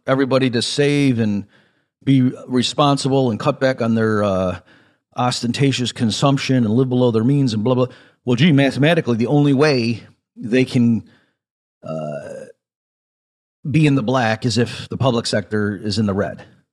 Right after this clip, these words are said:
right? That's the idea. Okay, so problem with that is, is extremely misleading. It makes it sound like we're saying the only way people in the private sector can save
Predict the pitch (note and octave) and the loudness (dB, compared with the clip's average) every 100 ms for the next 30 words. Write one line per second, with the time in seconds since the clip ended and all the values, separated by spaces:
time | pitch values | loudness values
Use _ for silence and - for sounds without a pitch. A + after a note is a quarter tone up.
0 | _ - G#2+ - _ _ - F#2 - F#2 | _ -6 -4 -6 _ _ -6 -6 -4 -4
1 | E2 C#2+ - _ _ - _ _ _ - | -4 -10 -16 _ _ -20 _ _ _ -10
2 | - A#2 - - C3 A2 A2+ _ _ _ | -6 -6 -6 -4 0 0 -4 _ _ _
3 | _ _ _ - F3+ F3+ D3 C3 B2 A#2+ | _ _ _ -2 2 2 0 -2 -2 0
4 | B2+ A2+ D#3 A#2 C3+ - - D#3 D3 C#3 | -2 0 0 0 -2 -4 -2 2 4 4
5 | B2+ A#2 A#2 A2+ - - - D#3 D3 C#3+ | 4 0 -2 -4 -4 -10 -4 -2 0 2
6 | D#3+ - - D3 - - D#3 F3 F3+ C3+ | 2 0 -6 -6 -8 -2 2 2 2 0
7 | G2 F2 F2 - - - - - _ _ | -2 -4 -6 -10 -20 -20 -20 -20 _ _
8 | _ - A2+ G#2 - B2+ A#2 A2+ A2 G#2+ | _ -6 -4 -2 0 2 2 0 -2 -2
9 | C#3 D#3 D3 C#3 C3 C3+ C3 A#2+ A2+ C#3 | 0 4 4 4 4 2 2 0 -2 -4
10 | A#2+ A#2+ A#2 - B2+ A2+ A2 B2+ G#2+ A2 | -2 -2 -2 -2 0 0 -2 -4 -4 -6
11 | - - A2 - - C3+ G#2+ E2+ F#2 F2+ | -6 -2 -2 -2 0 0 0 -2 -8 -10